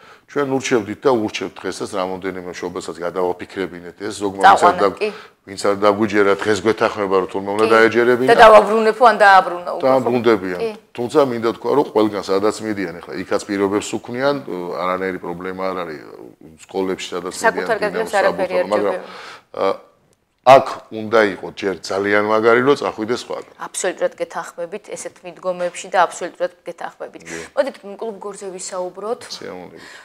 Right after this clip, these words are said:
Speaker 2: თუ შეიძლება, გითხარით, რა მდგომარეობა არის სატურნირო, რა ხდება, აი, კლუბ გორში მოთამაშე პერსპექტიულ ფეხბურთელებზე და აი, ყველაფერზე გავშალოთ თემა და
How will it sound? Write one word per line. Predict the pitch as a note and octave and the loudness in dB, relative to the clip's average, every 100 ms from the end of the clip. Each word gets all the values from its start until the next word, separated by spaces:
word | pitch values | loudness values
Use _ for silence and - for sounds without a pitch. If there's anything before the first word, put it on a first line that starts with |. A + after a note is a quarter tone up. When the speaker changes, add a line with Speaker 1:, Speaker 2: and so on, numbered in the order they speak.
| _ | _
Speaker 2:
თუ | - | -18
შეიძლება, | F3+ F3 E3 E3+ E3+ F#3+ | -12 -10 -10 -8 -6 -6
გითხარით, | F3+ - F#3 F3 A3 F#3+ D#3 E3 | -8 -12 -8 -6 -8 -10 -16 -16
რა | D#3 G3 | -8 -8
მდგომარეობა | G3 A3 G3 F#3 F3 E3+ E3 | -6 -6 -6 -6 -4 -6 -6
არის | E3 - | -10 -10
სატურნირო, | F3 F3 F3 F#3+ A3 G3 | -10 -10 -12 -10 -4 -4
რა | E3+ F3 | -2 -4
ხდება, | - G3 F#3+ | -4 -8 -2
აი, | A#3 - G3+ | -2 -2 -12
კლუბ | F#3+ A#3 B3 | -10 -6 -6
გორში | G3 G#3 G#3 G#3 - G3 | -4 -2 -2 -2 -10 -10
მოთამაშე | F3+ F#3 F#3 G#3 F3+ D#3+ - | -10 -10 -6 -6 -6 -8 -10
პერსპექტიულ | - D#3+ - - D#3 | -8 -6 -8 -12 -14
ფეხბურთელებზე | - F3+ - F#3 G3 G#3 G#3 | -10 -12 -12 -12 -8 -8 -8
და | A#3 | -6
აი, | C4+ | -4
ყველაფერზე | C4+ D4+ C#4 - E3+ | 0 0 0 -6 -4
გავშალოთ | E3 E3+ D#3+ E3+ | -4 -4 -6 -10
თემა | - F#3 F#3+ | -10 -12 -8
და | A3+ | -8